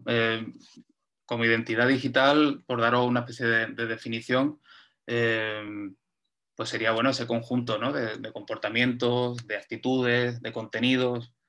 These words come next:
que compartimos en, en redes y que conforman una especie de huella digital que vamos dejando,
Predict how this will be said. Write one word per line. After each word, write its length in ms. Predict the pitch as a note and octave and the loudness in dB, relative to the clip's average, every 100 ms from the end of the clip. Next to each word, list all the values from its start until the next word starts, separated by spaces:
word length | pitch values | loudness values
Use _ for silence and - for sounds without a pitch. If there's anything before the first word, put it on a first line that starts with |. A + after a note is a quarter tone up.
| _ _ - | _ _ -20
que 100 | - | -10
compartimos 680 | G#2+ G#2+ G#2 A#2+ A#2 A2+ A#2+ | -2 -2 0 2 2 2 0
en, 480 | A2+ A2+ A2+ A#2 A#2+ | -2 -2 -4 -4 -2
en 140 | A#2+ | 2
redes 480 | B2+ C3+ C#3 D#3 _ _ _ _ _ _ | 4 6 4 0 _ _ _ _ _ _
y 100 | - | -6
que 140 | A#2+ A#2 | -4 -4
conforman 420 | A2+ - A#2 B2 | -4 0 2 4
una 120 | C3 | 4
especie 260 | A#2+ A#2 A#2 | 2 -2 -2
de 60 | |
huella 280 | A2 B2+ B2 | 2 4 4
digital 560 | A#2 A#2 A#2+ B2 C#3+ E3+ _ _ _ _ _ _ _ | 2 0 0 2 2 0 _ _ _ _ _ _ _
que 160 | A2+ | -10
vamos 280 | G2+ G#2+ A2+ | -6 -4 -2
dejando, 560 | A2+ A2 A#2+ B2 C3+ | -4 0 2 2 0